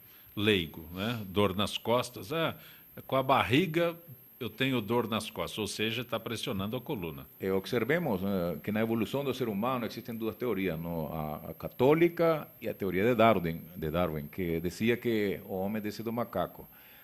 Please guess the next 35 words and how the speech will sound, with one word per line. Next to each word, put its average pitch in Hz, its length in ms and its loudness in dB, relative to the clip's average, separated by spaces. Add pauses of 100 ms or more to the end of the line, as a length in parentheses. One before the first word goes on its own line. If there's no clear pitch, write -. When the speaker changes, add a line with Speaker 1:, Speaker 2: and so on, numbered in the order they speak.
Speaker 2:
Na 165 200 0
verdade, 113 540 4
se, 117 120 -4 (180)
se - 120 -6
nós 165 180 2
analisarmos 127 720 2
fisiologicamente 101 1200 -2 (380)
e 147 100 2
funcionalmente 135 880 4
a 90 40 2
coluna, 92 680 2 (160)
ela 135 160 2
não 151 100 -4
está 151 280 -4
adaptada 131 720 4
para 120 560 2
a 127 60 0
bipedestação 131 800 0
do 127 100 0
ser 135 160 -4
humano. 78 420 -4 (380)
Nós, 131 460 2
por 113 160 -4
questões 104 400 0
sociais, 117 600 4
insistimos 139 920 -2
e 165 80 0
insistimos 143 800 -6
em 127 80 -6
na 120 140 0
bipedestação, 120 760 -2
em 85 60 -8
ficar 90 260 -2
em 127 80 -2
pé 127 400 2